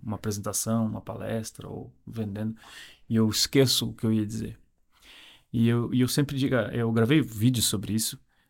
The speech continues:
é, o branco não existe, né? O dar o branco. É, ah, existe um, um, um trecho de um livro do Dave, do Dale Carnegie que ele fala sobre a fala de improviso.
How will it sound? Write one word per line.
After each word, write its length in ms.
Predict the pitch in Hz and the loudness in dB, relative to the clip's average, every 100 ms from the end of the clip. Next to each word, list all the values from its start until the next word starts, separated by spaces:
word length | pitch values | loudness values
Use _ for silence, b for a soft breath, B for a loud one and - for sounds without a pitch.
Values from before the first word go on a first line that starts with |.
| - | -8
é, 500 | 101 101 101 98 98 | -4 -2 -2 -4 -4
o 80 | - | 0
branco 380 | 113 147 175 185 | 2 2 2 0
não 180 | 180 185 | 0 2
existe, 500 | 156 190 220 - - - - | 2 2 2 0 -8 -16 -10
né? 180 | 90 87 - | -8 -8 -8
O 120 | 104 | -4
dar 280 | 98 117 123 | 2 4 6
o 40 | |
branco. 420 | 110 107 95 - - _ _ - | 4 2 -2 -8 -20 _ _ -10
É, 560 | 98 95 95 92 110 - B B B B | -6 -6 -6 -8 -12 -16 B B B B
ah, 440 | - 107 101 101 - | -2 0 2 0 -2
existe 360 | 110 120 135 170 | 2 4 4 2
um, 480 | 156 147 139 135 131 | 2 4 2 2 2
um, 800 | 135 127 123 120 117 113 107 98 | 4 6 4 2 2 2 0 0
um 200 | 120 110 | 0 0
trecho 460 | 107 123 139 139 127 | 2 4 4 2 0
de 80 | 117 | 2
um 100 | 113 | 6
livro 220 | 127 123 | 4 2
do 160 | 117 | -2
Dave, 380 | 107 117 113 117 | -2 -2 -2 -4
do 240 | - 110 107 | -6 -4 0
Dale 260 | 117 120 110 | 0 0 0
Carnegie 440 | 117 131 131 101 | 2 4 4 0
que 100 | - | -4
ele 60 | 107 | -2
fala 220 | - 117 | 0 0
sobre 300 | - 113 110 | 2 0 0
a 20 | |
fala 400 | 110 123 123 123 | 0 2 4 4
de 160 | 113 113 | 0 0
improviso. 560 | 110 110 104 113 95 | -2 -2 -2 -2 -4